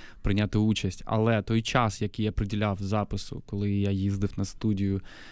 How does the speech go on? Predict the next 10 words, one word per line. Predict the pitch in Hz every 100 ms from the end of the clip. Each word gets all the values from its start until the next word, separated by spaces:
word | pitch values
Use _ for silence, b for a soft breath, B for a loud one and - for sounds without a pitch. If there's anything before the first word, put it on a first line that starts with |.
| B -
і | 104 98
це | 92 -
були | 101 98 98 101
і | 101 98 101
вечір, | 92 85 107 104 - 104 101
і | - 107 104
ранок, | 104 107 104 104 104 -
і | 104
ніч, | 101 101 104 107 113 - - -
і | 107 104 101